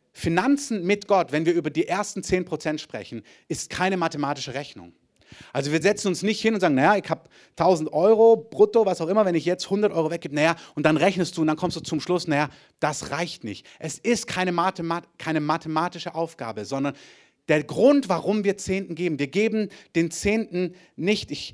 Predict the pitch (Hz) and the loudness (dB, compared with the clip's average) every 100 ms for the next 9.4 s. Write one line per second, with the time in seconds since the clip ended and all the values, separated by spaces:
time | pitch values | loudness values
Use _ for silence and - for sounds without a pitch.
0 | - - 151 - 208 233 - - 151 127 | -18 -6 -4 2 2 2 -6 -4 -2 -2
1 | 127 123 117 123 156 180 - - - 160 | -2 -2 0 0 -2 -8 -14 -20 -2 2
2 | 160 160 - _ _ _ _ _ _ - | 2 0 -6 _ _ _ _ _ _ 2
3 | 220 233 175 180 - - 185 226 240 180 | 2 2 2 -2 -2 -6 0 4 4 2
4 | 160 143 135 127 123 107 101 104 113 110 | -2 -2 -2 -4 -8 -6 -6 -4 -4 -6
5 | 98 110 101 117 107 107 95 - 101 92 | -8 -12 -10 -10 -8 -8 -8 -10 -8 -10
6 | 82 - - _ _ _ _ _ _ _ | -14 -20 -20 _ _ _ _ _ _ _
7 | _ _ _ _ _ _ - 147 165 170 | _ _ _ _ _ _ -6 -2 -2 0
8 | 175 - - - 160 185 123 113 - 131 | -4 -4 -8 -4 -2 0 -2 -6 -6 -2
9 | 165 202 165 | -2 -2 -6